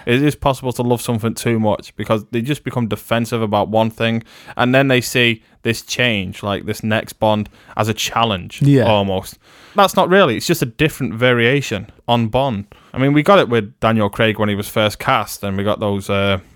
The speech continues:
Speaker 1: what was it, Bond Not Blonde
Speaker 2: Yeah.
Speaker 1: websites that popped up. And it's still going. Still
Speaker 2: Yep.
Speaker 1: going very strong,
Speaker 2: Still
Speaker 1: Bond
Speaker 2: going.
Speaker 1: Not Blonde.
Speaker 2: And we're doing the same thing again with, uh, Black Bond as
Speaker 1: Yep.
Speaker 2: well.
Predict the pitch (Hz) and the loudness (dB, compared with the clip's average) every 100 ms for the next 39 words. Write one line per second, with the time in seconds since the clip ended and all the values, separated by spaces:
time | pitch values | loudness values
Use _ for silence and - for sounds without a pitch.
0 | _ - 101 107 110 - - 117 120 117 | _ -8 -4 -4 -4 -4 0 2 4 2
1 | - 117 123 127 95 - - _ - 170 | 0 0 2 0 -2 -8 -16 _ 2 2
2 | 110 - 202 - - - 117 - - 110 | 2 0 0 -2 -6 -4 -2 -2 -2 -4
3 | - - - - _ _ - 127 156 156 | -4 -14 -20 -20 _ _ -2 0 0 2
4 | 233 220 214 233 113 - _ - 185 180 | 4 6 6 4 2 -4 _ -4 2 6
5 | 196 180 180 185 - 185 190 180 165 139 | 6 4 4 2 2 2 4 2 4 4
6 | 139 131 127 127 143 - - 143 135 139 | 4 2 4 2 2 -2 -6 0 2 2
7 | 147 139 131 123 - 151 147 - 127 117 | 2 2 0 0 -2 0 0 0 0 0
8 | 117 117 107 117 - 104 101 117 113 - | 0 2 0 -2 -2 -2 0 0 -2 -2
9 | 113 113 117 - _ _ - 131 139 117 | -2 0 -2 -6 _ _ 2 4 4 4
10 | 117 | 0